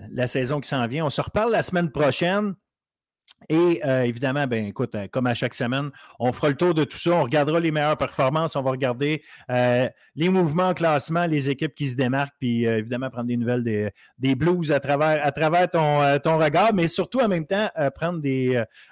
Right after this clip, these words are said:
euh, des trucs ici et là sur, euh, comment vous approchez les, les diverses situations. C'est toujours super intéressant d'avoir l'œil, euh, d'une coach, euh,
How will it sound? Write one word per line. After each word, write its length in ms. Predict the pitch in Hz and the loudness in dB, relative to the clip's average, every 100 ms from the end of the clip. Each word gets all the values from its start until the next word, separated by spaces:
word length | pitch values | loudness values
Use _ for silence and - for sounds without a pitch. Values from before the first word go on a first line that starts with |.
| - | -8
euh, 160 | 113 113 | -4 -2
des 180 | 139 139 | -2 -2
trucs 260 | 175 220 | -2 -2
ici 320 | 170 - 180 | -4 -2 0
et 100 | 170 | 0
là 120 | 165 190 | 2 0
sur, 200 | - 147 | -2 -2
euh, 180 | 139 135 | -2 -2
comment 240 | 147 175 | -2 -2
vous 120 | 156 | -2
approchez 480 | 151 143 143 135 180 | -2 0 -2 -2 -4
les, 220 | 160 143 | 0 0
les 120 | 143 143 | 0 -2
diverses 320 | 135 151 - | -2 -4 -4
situations. 540 | - - 147 123 180 | -8 -2 0 0 -4
C'est 60 | - | -4
toujours 280 | 156 180 170 | -4 -2 -6
super 340 | - 160 156 | -8 -6 -6
intéressant 460 | 139 131 120 139 156 | -6 -6 -6 -6 -6
d'avoir 240 | 127 117 | -4 -2
l'œil, 320 | 135 139 127 - - - - | -2 -2 -2 -6 -14 -16 -6
euh, 180 | 117 120 | -2 -2
d'une 240 | 131 156 | 0 -2
coach, 400 | 147 170 170 - | 2 0 0 -2
euh, 320 | 143 131 123 | 0 2 2